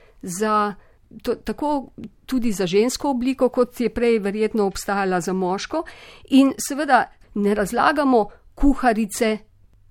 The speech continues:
da je to tista od kuharja, lepo vas prosim, ne.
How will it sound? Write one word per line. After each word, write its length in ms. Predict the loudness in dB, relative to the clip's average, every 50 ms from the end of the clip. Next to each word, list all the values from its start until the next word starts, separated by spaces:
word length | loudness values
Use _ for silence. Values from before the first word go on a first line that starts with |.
| -20 _ _
da 160 | -4 -2 0
je 180 | 0 0 0 -2
to 140 | -4 -4 -4
tista 540 | -4 -2 -2 -2 -2 -2 -2 -2 -2 -2 -2
od 180 | -4 -6 -6 -6
kuharja, 560 | -4 -4 -2 -2 -2 -2 -4 -4 -4 -8 -10
lepo 260 | -10 -10 -6 -6 -4
vas 200 | -4 -6 -8 -10
prosim, 420 | -14 -18 -18 -18 -18 -18 -18 -18 -12
ne. 200 | -10 -10 -10